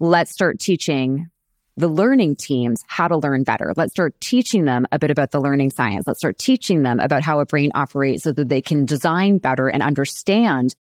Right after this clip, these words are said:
who they're designing for better, because they can also understand themselves better.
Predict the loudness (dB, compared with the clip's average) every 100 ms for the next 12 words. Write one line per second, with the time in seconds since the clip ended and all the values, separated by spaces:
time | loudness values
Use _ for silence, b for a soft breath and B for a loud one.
0 | _ 2 4 4 2 0 0 2 2 0
1 | 0 0 2 0 0 -2 _ _ _ -2
2 | 2 2 2 2 2 0 2 2 0 0
3 | 0 0 -2 -2 0 0 -2 -6 -8 -6
4 | -8